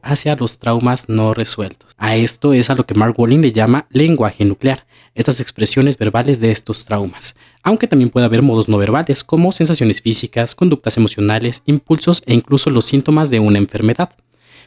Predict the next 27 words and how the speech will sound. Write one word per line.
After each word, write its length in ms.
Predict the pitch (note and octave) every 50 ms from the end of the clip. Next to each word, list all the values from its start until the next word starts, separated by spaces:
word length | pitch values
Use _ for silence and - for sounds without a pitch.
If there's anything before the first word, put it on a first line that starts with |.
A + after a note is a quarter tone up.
| _ -
como 340 | G#3+ A3 G#3+ A3 A3 G#3
el 140 | C#3 C3 B2
despertarse 560 | A2+ A2 - - A2 - - A#2 C3+ - -
sobresaltado 500 | - - A#2 A2+ - A#2 G2+ - A2+ A#2
a 40 | B2
las 180 | A2+ G#2+ - -
tres 200 | - A#2 A2+ A2
de 100 | A#2+ A2
la 100 | A2 G2+
mañana 560 | G2+ G2 G2+ G#2 G#2+ A#2 B2 C3 A#2+ A#2 - - - - _ _ _
y 100 | - B2+
tiritar 340 | - - A2 A2 - A2 A2+
de 80 | A#2+ B2+
frío, 380 | - - C3+ C#3+ E3+ F#3 D3+
como 220 | - - A#2 A2+ A2
en 80 | G#2+
el 80 | G#2+ -
caso 420 | - B2 B2 - - C#3 C3+ C3
que 220 | - - A#2 A2 G#2+
vimos 280 | - A#2 A#2+ A#2+ -
al 60 | B2 A#2
principio 640 | - A#2 A#2 A#2 - - F3+ F3+ - C#3+ C3 A2+
de 500 | A2+ A2 G#2+ G#2+ G#2+ G#2+ A2 A2 G#2+ G#2+
el 240 | G2+ G#2+ G#2 G#2 G2+
familiar 420 | - - A2 A2+ A2 A2+ A2+ A#2
que 100 | - C#3
murió 460 | B2+ A2+ G#2+ A2+ A2+ A2 A2 G#2+ A2+